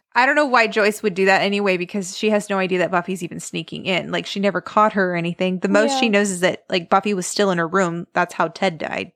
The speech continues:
Speaker 1: Like, you know? Um, yeah. So this also cracks me up because she says, "Well, it's official. This day can't get any worse." And then Ted, like, appears. And I was like, "She's been sitting in her room for how long?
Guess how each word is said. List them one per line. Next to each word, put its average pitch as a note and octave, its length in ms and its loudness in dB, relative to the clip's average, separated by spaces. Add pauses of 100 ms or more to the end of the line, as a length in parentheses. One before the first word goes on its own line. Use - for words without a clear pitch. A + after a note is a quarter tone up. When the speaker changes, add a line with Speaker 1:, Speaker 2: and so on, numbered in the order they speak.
(100)
Speaker 1:
Like, F3 220 -6 (320)
you F3+ 120 -8
know? E3+ 240 -4 (580)
Um, G3 540 2 (200)
yeah. F3 280 0 (180)
So A3 500 2 (360)
this C4+ 200 2
also E4 220 4
cracks - 340 2
me G#3+ 120 0
up F#3+ 100 0
because G#3+ 240 -6
she A3 100 -6
says, G3 300 -4
"Well, A3+ 160 4
it's A3+ 140 -4
official. G#3+ 420 -2
This G3+ 220 -6
day G3+ 180 -2
can't G3 260 -6
get G#3+ 140 -2
any G3+ 160 -6
worse." G3 300 0
And G#3 160 -8
then G3+ 240 -4
Ted, G#3 260 -4
like, A#3+ 160 -2
appears. G#3+ 840 -2 (320)
And B3 100 2
I C#4 100 4
was D4+ 140 2
like, C4+ 220 0 (200)
"She's D#4 300 -2
been E4 220 0
sitting F#4+ 300 0
in F#4 100 0
her D#4+ 180 0
room C4+ 240 -2
for A#3+ 160 0
how A3+ 300 2
long? D4 340 2